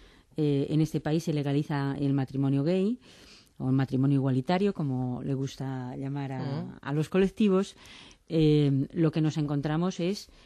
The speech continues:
Speaker 1: que ya hemos eliminado el principal obstáculo que teníamos en la legislación,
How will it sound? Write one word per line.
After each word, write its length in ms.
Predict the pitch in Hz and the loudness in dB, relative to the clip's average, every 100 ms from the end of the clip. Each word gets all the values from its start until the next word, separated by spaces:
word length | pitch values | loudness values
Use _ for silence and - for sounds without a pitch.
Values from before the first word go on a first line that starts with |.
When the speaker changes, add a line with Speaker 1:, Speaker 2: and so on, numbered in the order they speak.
| _ | _
Speaker 1:
que 140 | - 165 | 0 2
ya 160 | 185 | 4
hemos 260 | 196 180 165 | 4 2 0
eliminado 640 | 151 147 147 160 170 196 | 2 2 4 2 0 0
el 400 | - 151 143 139 - | 0 0 2 -2 0
principal 460 | 151 143 151 170 | 0 2 2 2
obstáculo 460 | 160 - 165 185 180 | 0 -2 -4 -2 -2
que 80 | 156 | -2
teníamos 360 | 151 160 170 170 | 0 0 0 -4
en 60 | |
la 60 | 151 | -4
legislación, 640 | 147 156 156 147 143 | -4 -4 -4 -2 -4